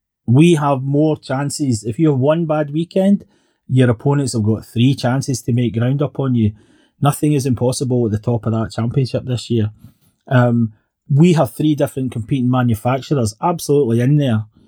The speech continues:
Um, you never quite know which is going to be the one that's coming out on top. They're all different. All those bikes are different. The,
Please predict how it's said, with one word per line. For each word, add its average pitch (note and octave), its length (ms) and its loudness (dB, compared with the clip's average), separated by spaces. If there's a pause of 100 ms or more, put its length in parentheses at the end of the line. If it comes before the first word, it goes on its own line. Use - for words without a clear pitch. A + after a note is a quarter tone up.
(400)
Um, A#2 480 2
you C3+ 180 2
never D3+ 260 0
quite C#3 260 -2
know C3 260 2
which B2+ 300 -2
is A#2 120 -6
going B2+ 180 0
to A#2+ 60 2
be A#2+ 200 2
the A#2+ 100 0
one B2 220 0
that's A2+ 140 -2
coming A#2+ 260 0
out A#2+ 160 0
on A#2 140 2
top. C3+ 400 -4 (720)
They're C3+ 480 2
all E3 640 2
different. C3 520 -2 (180)
All F3+ 200 2
those F#3+ 180 2
bikes D#3+ 260 -2
are B2+ 40 -4
different. B2 480 0
The, A#2+ 220 -2